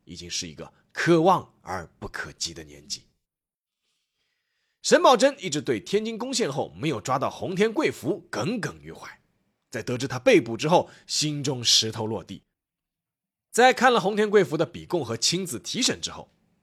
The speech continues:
他对这位右天王的见识和能力已经是了然于胸，知道他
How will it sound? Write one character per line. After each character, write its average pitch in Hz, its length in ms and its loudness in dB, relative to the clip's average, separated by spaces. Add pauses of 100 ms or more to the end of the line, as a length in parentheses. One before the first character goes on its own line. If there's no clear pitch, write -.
他 135 80 -10
对 135 100 -6
这 131 140 -6
位 113 100 -6
右 208 220 0
天 143 180 -6
王 127 120 -6
的 113 80 -8
见 214 340 -2
识 - 160 -4
和 101 140 -12
能 95 260 -8
力 302 60 -2
已 90 180 -8
经 82 160 -14
是 - 180 -10 (180)
了 120 280 -4
然 170 180 0
于 127 80 -8
胸， - 220 -10 (500)
知 113 120 -6
道 104 100 -8
他 85 140 -14